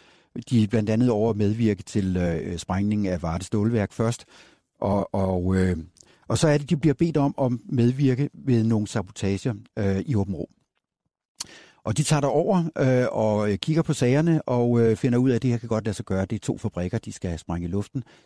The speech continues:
samtidig. Og de ki-, hidkalder resten af gruppen. Og de kommer så med tog, og, øh, nogen med, øh, til Fredericia, nogen tager så, øh, taxa, og andre tager toget videre. Øh, så de ankommer sådan lidt, øh, øh, øh, på, på skift. Men problemet er,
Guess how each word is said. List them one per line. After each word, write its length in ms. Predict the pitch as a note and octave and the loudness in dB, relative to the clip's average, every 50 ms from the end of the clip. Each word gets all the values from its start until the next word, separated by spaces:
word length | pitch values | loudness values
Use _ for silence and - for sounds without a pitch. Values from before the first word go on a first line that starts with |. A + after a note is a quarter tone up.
| - | -6
samtidig. 460 | - G#2+ A#2+ C3 - - F2+ F#2 A2 - _ _ - - - - - _ _ | -4 -4 -2 -4 -4 -4 -6 -6 -6 -8 _ _ -20 -20 -20 -20 -20 _ _
Og 120 | A2 A2 | -6 -4
de 60 | A#2 - - | -4 -2 0
ki-, 140 | D#3 C#3+ C3+ | 2 2 4
hidkalder 480 | G2+ A#2+ C3 B2 - C3 A#2+ A2+ G2+ | 4 2 2 2 2 0 0 0 0
resten 240 | G2 F#2+ - - B2 | -2 -2 -2 -2 -4
af 60 | G#2+ | -4
gruppen. 320 | - F#2 E2+ E2+ F#2+ F#2 F2+ _ _ _ _ - | -4 -4 -6 -6 -8 -10 -12 _ _ _ _ -14
Og 100 | F#2+ - | -10 -8
de 80 | - | -6
kommer 240 | - - A2 - - | -4 -4 -4 -4 -4
så 140 | F#2 - G2+ | -8 -6 -6
med 120 | F#2 F2 | -6 -6
tog, 440 | - - C#3 C#3 D3 D3+ C#3 - - | -2 0 2 2 2 2 0 -2 -2
og, 340 | - G#2 G2+ G2 F#2+ F#2 F#2 | -2 -2 0 0 -2 -2 -2
øh, 140 | F#2 F2 E2+ | -2 -4 -4
nogen 260 | F2+ G2+ G2+ G2+ G#2 | -4 -4 -4 -2 -2
med, 260 | G2+ F#2+ F#2 E2+ E2+ - | -2 -2 -2 -2 -4 -6
øh, 340 | - F#2+ F2 E2 D#2+ D#2+ D#2 D#2 - - - _ _ _ | -6 -6 -6 -6 -6 -6 -8 -12 -16 -20 -20 _ _ _
til 140 | - - F#2 | -8 -6 -6
Fredericia, 540 | E2 - G2 F#2+ G2 F#2+ A#2 A#2+ - - C3 | -4 -2 -2 -2 0 0 0 0 0 -2 -2
nogen 220 | G#2 G2 F#2+ G2+ | -2 -2 -4 -4
tager 180 | - - E2+ D#2 | -4 -6 -6 -6
så, 220 | - - F#2+ F2 D#2+ - - | -6 -6 -6 -8 -8 -10 -10
øh, 180 | G2 F#2 D#2+ D#2 | -10 -10 -10 -6
taxa, 500 | - A2 G#2 - - - A2+ G2+ G2 G2 - | -4 -4 -4 -4 -4 -6 -4 -4 -4 -6 -6
og 440 | - F2 E2+ E2 D#2 D2 - - | -8 -8 -8 -8 -8 -10 -10 -12
andre 180 | E2+ - - - | -14 -14 -16 -14
tager 200 | - - - - | -12 -12 -12 -10
toget 320 | - - F#2 C#2 - E2+ | -10 -10 -10 -10 -10 -12
videre. 340 | D#2+ D#2+ D#2 F2+ F2+ F2 F2 D#2+ _ - _ _ _ _ _ _ _ - - | -12 -10 -8 -6 -6 -6 -8 -10 _ -20 _ _ _ _ _ _ _ -4 -2
Øh, 120 | A2 G2+ | -2 0
så 120 | - - C3+ | 0 0 2
de 140 | C#3 D3+ | 2 2
ankommer 320 | C#3+ F3+ - F#3+ F#3+ D#3+ D3+ | 2 2 0 0 0 0 0
sådan 200 | - F3 E3+ D3 | 0 0 0 0
lidt, 200 | D#3 D#3+ - - | 0 0 0 2
øh, 320 | E3+ D3 C3+ C3 B2 A#2+ - | 2 4 4 4 4 2 2
øh, 800 | - A2+ A2 G#2+ G#2 G#2 A2 - - G#2+ G2+ G2 F#2+ F#2+ F#2 F#2 | 2 2 2 2 0 0 -2 -2 -2 -2 -2 0 0 -2 -2 -4
øh, 100 | F#2+ - - - - _ _ | -6 -8 -12 -16 -20 _ _
på, 140 | - C3 A#2+ - | -8 -6 -6 -4
på 100 | - C#3+ | -2 -2
skift. 360 | B2+ - - D#3 D3+ - - - - - _ _ _ _ - | -2 0 0 -2 -2 -2 -4 -18 -20 -20 _ _ _ _ 0
Men 340 | B2+ B2+ C3 - - - - _ _ _ _ | 2 2 2 0 -4 -16 -20 _ _ _ _
problemet 520 | - C#3 G#2+ - E3+ E3 F3 E3 D3+ - A2+ | -4 -2 0 0 0 0 2 0 0 0 0
er, 100 | A2 | -2